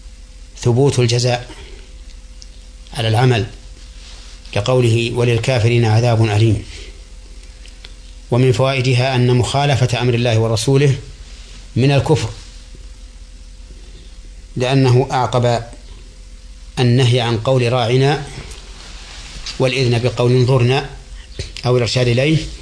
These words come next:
والأمر بالسماع، أعقب ذلك كله بقوله: "وللكافرين عذاب أليم"، فدل هذا على أن المخالفة لأمر الله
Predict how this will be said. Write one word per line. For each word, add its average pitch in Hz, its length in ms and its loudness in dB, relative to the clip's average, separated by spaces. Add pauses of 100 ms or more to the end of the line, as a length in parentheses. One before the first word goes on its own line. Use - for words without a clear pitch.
(1500)
والأمر 131 420 2
بالسماع، 120 640 2 (920)
أعقب 123 320 2
ذلك 127 340 2
كله 117 420 4
بقوله: 127 420 2
"وللكافرين 120 720 2
عذاب 113 400 2
أليم"، 131 520 2 (880)
فدل 131 280 2
هذا 120 300 0
على 117 200 2
أن 120 580 0 (200)
المخالفة 120 680 2
لأمر 117 200 2
الله 113 340 0